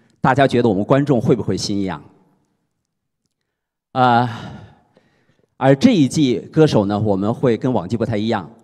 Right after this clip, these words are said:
会邀请了更多的创作型的歌手。呃，为什么会这样？因为不知道大家有没有注意到啊，现在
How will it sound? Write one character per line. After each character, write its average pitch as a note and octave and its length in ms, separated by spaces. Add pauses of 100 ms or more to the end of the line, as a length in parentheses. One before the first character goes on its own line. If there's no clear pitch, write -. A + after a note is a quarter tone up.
会 C3+ 160
邀 D3+ 180
请 A#2+ 160
了 G#2+ 80
更 D3 260
多 C3+ 160
的 A#2 120
创 G3 360
作 A2 180
型 E2+ 240
的 D#2+ 220 (100)
歌 G#2+ 140
手。 C#2+ 320 (760)
呃， F#2+ 120
为 D#3 120
什 D3 120
么 A2 60
会 D3 120
这 F#3 140
样？ F2 200 (680)
因 D#3+ 100
为 D3+ 120
不 D#3 100
知 - 20
道 D3 60
大 C#3+ 60
家 D3 40
有 C3 60
没 A2 80
有 - 20
注 C3+ 160
意 A2 100
到 G2 140
啊， D#2+ 280 (420)
现 F#3 340
在 A2+ 960